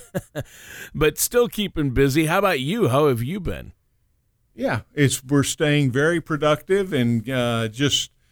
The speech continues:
Speaker 2: kind of adapting to the new world that we seem to be living in, doing a lot of, uh, virtual meetings, doing some face-to-face meetings, uh, s-, just staying on top of our clients' financial plans and, like you, avoiding the heat.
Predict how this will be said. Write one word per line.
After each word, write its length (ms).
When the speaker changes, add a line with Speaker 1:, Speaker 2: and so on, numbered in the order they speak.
Speaker 2:
kind 220
of 80
adapting 680
to 120
the 140
new 200
world 460
that 120
we 180
seem 340
to 60
be 160
living 340
in, 240
doing 300
a 40
lot 300
of, 240
uh, 200
virtual 440
meetings, 480
doing 300
some 180
face-to-face 800
meetings, 560
uh, 200
s-, 200
just 280
staying 320
on 160
top 280
of 120
our 100
clients' 440
financial 460
plans 520
and, 180
like 260
you, 480
avoiding 580
the 100
heat. 400